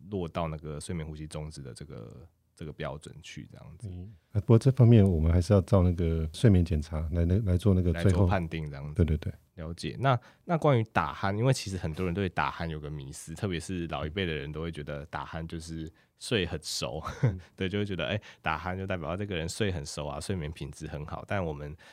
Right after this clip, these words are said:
Speaker 1: 学过都知道，哎，其实并不是这么一回事。那请曹医师跟我们分享一下，我们为，为什么会打鼾？那
Speaker 2: 嗯。
Speaker 1: 打鼾的时候，它其实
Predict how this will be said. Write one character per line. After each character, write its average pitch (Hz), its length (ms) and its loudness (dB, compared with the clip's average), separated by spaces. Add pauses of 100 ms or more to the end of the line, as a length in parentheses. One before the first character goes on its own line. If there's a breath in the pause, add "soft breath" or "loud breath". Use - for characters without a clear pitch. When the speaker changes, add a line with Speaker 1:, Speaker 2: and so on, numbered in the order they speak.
Speaker 1:
学 85 260 -4
过 110 160 -2
都 90 140 -4
知 82 100 -10
道， 80 100 -4
哎， 80 120 -2
其 82 160 -10
实 78 240 -8
并 98 240 -2
不 73 140 -12
是 90 240 -8
这 - 160 -6
么 76 100 -6
一 80 100 -10
回 - 220 -14
事。 - 200 -10
那 92 160 -4 (260 loud breath)
请 104 160 -2
曹 98 160 0
医 - 20 0
师 113 140 -4
跟 123 80 0
我 117 100 0
们 82 80 -2
分 95 180 -4
享 80 160 -6
一 76 40 -10
下， 87 180 -6
我 78 60 -4
们 80 240 -6
为， - 180 -4
为 135 120 2
什 80 120 -2
么 71 80 -8
会 92 80 -4
打 - 200 -8 (140)
鼾？ 73 160 -8 (180)
那 92 180 -2
Speaker 2:
嗯。 80 80 0 (300 loud breath)
Speaker 1:
打 78 180 0
鼾 101 240 -2
的 92 120 -4
时 80 240 -8
候， 87 300 -4
它 90 260 -8
其 87 140 -8
实 82 340 -8